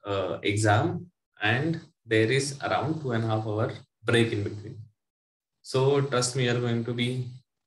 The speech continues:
uh, tired because it's a very lengthy exam. I don't know why they have divided it into two parts, but again, uh, we can't do anything about it. So make sure that you have your, uh, proper breakfast.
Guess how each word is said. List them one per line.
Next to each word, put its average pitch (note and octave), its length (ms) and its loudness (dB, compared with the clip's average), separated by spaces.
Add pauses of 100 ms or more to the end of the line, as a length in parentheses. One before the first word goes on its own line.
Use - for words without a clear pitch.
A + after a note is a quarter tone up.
uh, G#2 240 -2
tired A#2 380 4
because B2 280 -2
it's A#2+ 140 -4
a A2+ 60 2
very G#2 320 4
lengthy A2 400 4
exam. G#2+ 440 -6 (640)
I G2 120 2
don't B2 140 4
know C#3 80 4
why C3 200 6
they C3+ 140 4
have C3 180 4
divided A#2 320 0
it A#2 120 0
into A2+ 200 -2
two G#2 240 -4
parts, - 560 -6
but A2+ 220 0 (100)
again, A2+ 400 0
uh, G2+ 240 -4 (540)
we G2+ 60 -16
can't G2+ 260 0
do G#2+ 120 6
anything G#2 280 2
about G2+ 280 -2
it. - 220 -8 (800)
So A#2+ 480 0
make B2 220 2
sure C3 260 2
that C3 220 2
you C3 100 0
have A#2+ 300 0
your, A2 160 0 (120)
uh, F2+ 260 -6
proper G#2 340 -2
breakfast. - 640 -8